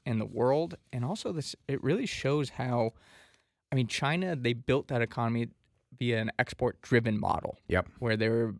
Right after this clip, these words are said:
Speaker 1: building for essentially the rest of the world. But if all of a sudden that slows down, people stop buying from you,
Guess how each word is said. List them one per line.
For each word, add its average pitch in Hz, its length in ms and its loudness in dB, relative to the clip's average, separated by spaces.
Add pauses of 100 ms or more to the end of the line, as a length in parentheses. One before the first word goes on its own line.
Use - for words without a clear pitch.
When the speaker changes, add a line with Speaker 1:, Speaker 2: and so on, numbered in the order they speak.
(160)
Speaker 1:
building 131 320 4
for 120 220 0
essentially 117 380 0
the 113 60 4
rest 113 180 0
of - 20 -12
the 120 80 -2
world. 131 500 6
But 117 300 4
if 131 160 0
all 139 100 4
of 143 60 2
a - 40 -6
sudden 123 200 4
that 113 180 2
slows 113 220 -2
down, 156 240 2
people - 220 -2
stop - 200 -4
buying 151 300 2
from 110 240 2
you, 110 180 0